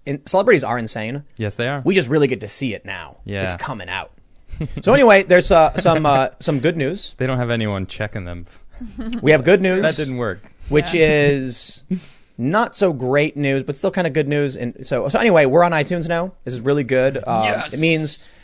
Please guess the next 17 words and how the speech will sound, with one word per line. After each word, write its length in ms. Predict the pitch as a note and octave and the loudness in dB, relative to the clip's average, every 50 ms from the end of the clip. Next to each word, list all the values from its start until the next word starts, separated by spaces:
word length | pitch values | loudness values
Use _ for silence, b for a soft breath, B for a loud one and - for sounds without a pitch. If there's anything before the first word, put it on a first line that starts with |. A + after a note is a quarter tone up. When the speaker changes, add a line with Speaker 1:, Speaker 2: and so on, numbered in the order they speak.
| b b b b b b _ - - | b b b b b b _ -16 -2
Speaker 1:
the 140 | B2 D3+ D3 | 0 0 4
podcast, 480 | - E3+ F3 F3+ - F#3+ F3 E3+ - F3 | 6 6 6 6 6 4 2 4 4 2
after 160 | D#3+ - D#3+ | 2 2 2
it's 100 | C#3 - | -2 0
live, 380 | C#3 C3+ C#3 C#3+ C#3+ C#3+ C#3+ B2+ | 4 4 6 6 6 4 2 2
you 100 | C3 B2 | -2 -2
can 200 | B2+ C#3 B2 A#2+ | -2 -2 -4 0
go 140 | B2 C3+ C#3+ | 2 2 2
on 60 | C#3 | 2
iTunes, 440 | C3+ C3 C3 C3 - C3 C3 B2+ A#2 | 2 0 -2 -2 -4 -4 -4 -2 -4
you 100 | A#2+ A2 | -4 -6
can 180 | B2 A2+ A2 | -6 -6 -4
get 180 | G#2+ C3+ C3+ C3+ | -2 0 2 2
it 280 | C3+ - - - - - | 2 0 -2 -8 -20 -14
free 180 | - - F4+ | -10 -8 -8
of 80 | C4+ - | -8 -4
charge. 400 | - G3+ F#3+ A#2 F2 - - | -2 -2 -2 -2 -2 -6 -16